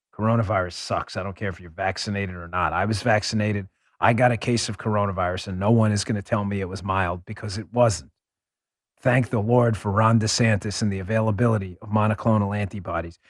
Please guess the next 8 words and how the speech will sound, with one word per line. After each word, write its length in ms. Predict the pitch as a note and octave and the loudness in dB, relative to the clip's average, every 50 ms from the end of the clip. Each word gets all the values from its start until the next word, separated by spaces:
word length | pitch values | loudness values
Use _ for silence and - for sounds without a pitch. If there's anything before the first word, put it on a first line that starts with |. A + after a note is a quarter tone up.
| _ _ - | _ _ 0
If 140 | C3+ G#2+ - - | 0 0 2 4
other 280 | C#3 C#3+ C#3 C#3+ C#3 | 4 6 6 6 4
states 440 | C3 - - - C3 B2 A#2+ - - | 4 2 0 0 0 0 0 -2 -2
would 200 | - A2+ G2 F#2+ | -2 -2 0 2
replicate 560 | A#2 A#2 A2+ - B2 A2 - B2+ A2+ A2 - | 2 0 2 0 -2 -4 -2 -2 -2 -2 -2
this 160 | - A2+ G2+ - | -4 -4 -4 -2
strategy, 640 | - - B2 A2+ G#2+ G#2+ G#2 F#2 - F#2+ F2+ E2+ - _ _ _ _ _ _ _ _ | 0 2 4 4 4 4 2 0 -4 -8 -12 -14 -16 _ _ _ _ _ _ _ _
uh, 40 | - | -2